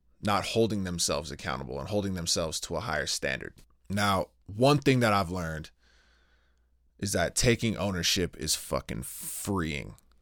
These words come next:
It's like freedom. It's like weight coming off your shoulders. It puts you in control of your own destiny.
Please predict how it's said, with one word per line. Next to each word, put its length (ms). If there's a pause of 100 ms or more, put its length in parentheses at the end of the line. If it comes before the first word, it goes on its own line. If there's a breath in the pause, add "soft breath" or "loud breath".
(180)
It's 140
like 220
freedom. 580
It's 100
like 200
weight 340
coming 260
off 220
your 60
shoulders. 580 (440)
It 140
puts 260
you 100
in 100
control 480
of 80
your 180
own 400
destiny. 540